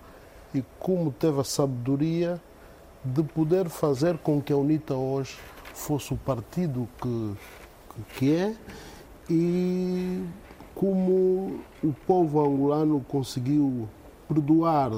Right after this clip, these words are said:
todos os factos, vivermos todos juntos e depois desses treze anos nós olhamos e vemos uma unita que realiza um processo pacífico,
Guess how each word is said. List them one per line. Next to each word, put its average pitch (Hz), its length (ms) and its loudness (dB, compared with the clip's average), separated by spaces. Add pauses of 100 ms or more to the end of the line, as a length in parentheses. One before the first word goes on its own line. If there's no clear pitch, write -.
(120)
todos 135 400 0
os 117 140 -2
factos, - 840 -4 (400)
vivermos 131 600 2
todos 127 360 -2
juntos 143 500 -4 (400)
e 139 60 2
depois 147 420 2
desses 147 480 0
treze 139 540 0
anos 143 480 -2 (320)
nós 143 240 4
olhamos 123 540 2
e 127 200 0
vemos 127 640 0
uma 156 160 4
unita 139 560 0 (440)
que 135 100 -2
realiza 151 500 4
um 156 120 4
processo 127 640 -4
pacífico, - 720 -6